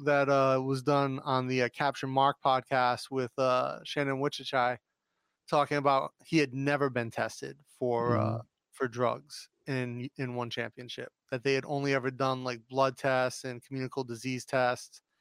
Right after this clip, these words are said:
Speaker 1: and a basic health check. So that has definitely been a change. But again, with T R T Vel-, uh, Vitor coming back in the, in the fray, how, how is that gonna unfold? 'Cause he's clearly not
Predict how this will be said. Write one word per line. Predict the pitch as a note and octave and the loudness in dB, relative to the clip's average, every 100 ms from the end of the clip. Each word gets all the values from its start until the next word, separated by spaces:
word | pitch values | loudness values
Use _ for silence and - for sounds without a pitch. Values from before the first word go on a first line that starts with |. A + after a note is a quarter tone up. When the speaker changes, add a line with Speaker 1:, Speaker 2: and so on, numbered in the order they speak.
| _ _ | _ _
Speaker 1:
and | D3 | -6
a | C3 | -4
basic | A#2 B2+ - B2 - | 0 0 -2 -10 -4
health | C3+ C3+ | -2 -2
check. | - B2+ - _ _ _ _ _ | -6 -8 -10 _ _ _ _ _
So | - D3+ | 0 2
that | C3+ E3 F#3 | 4 2 2
has | E3+ | 2
definitely | D3+ E3 E3 D3+ | 2 2 2 0
been | C#3+ C#3+ C#3 C#3 D#3 | 2 2 0 -4 -4
a | C3 | -2
change. | A#2+ - A3+ D#3+ A#2 A#2 | -2 0 0 0 -4 -6
But | D3+ | -4
again, | D#3+ A3 E3+ | 0 0 0
with | C#3 | -4
T | - G3 | 0 4
R | D#3+ | 4
T | - D3+ | 2 -2
Vel-, | C3+ E3+ F3+ _ F3+ | 2 2 2 _ 2
uh, | C#3+ C3+ | 4 4
Vitor | B2+ G#3 A3 D#3 | 2 0 2 2
coming | C#3+ C3 B2+ | 2 -2 0
back | B2+ B2 B2+ | 0 0 -2
in | B2 | -4
the, | B2+ C3+ | -6 -6
in | B2+ | -6
the | B2 | -8
fray, | - C3 A#2+ A#2 - _ _ _ _ _ _ | 0 2 4 0 -6 _ _ _ _ _ _
how, | - D#3+ - | -6 -4 2
how | F3 F3+ | 4 4
is | D3+ | 4
that | F3 G3 | 2 2
gonna | C#3 B2+ | 0 -2
unfold? | B2 A2+ B2+ A#2+ | -2 -4 -6 -6
'Cause | C#3 | -4
he's | F3+ - | -4 -4
clearly | - F#3+ G3 G3 D3+ C3 B2+ B2 - | -2 4 6 8 6 4 0 -6 -8
not | C#3 C#3+ C#3+ | -2 0 0